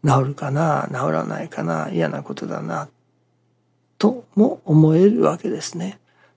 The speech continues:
そう思うことの方が多いのかもしれませんね。ところがその方は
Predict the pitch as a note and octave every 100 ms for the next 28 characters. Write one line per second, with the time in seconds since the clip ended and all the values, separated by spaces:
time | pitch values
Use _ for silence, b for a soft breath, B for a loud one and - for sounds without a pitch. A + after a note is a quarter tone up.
0 | - - G3 A3+ A3+ A#3 B2 G#3 G#3 F#3
1 | F3 D#3 - D#3 - - - _ - E3+
2 | D#3 C#3+ D#3 F#3 B3 G#3 - - - -
3 | D#3+ F3 G3+ _ _ _ _ - D3 D#3+
4 | D3 C#3 - E3 E3+ D#3+ F3+ F3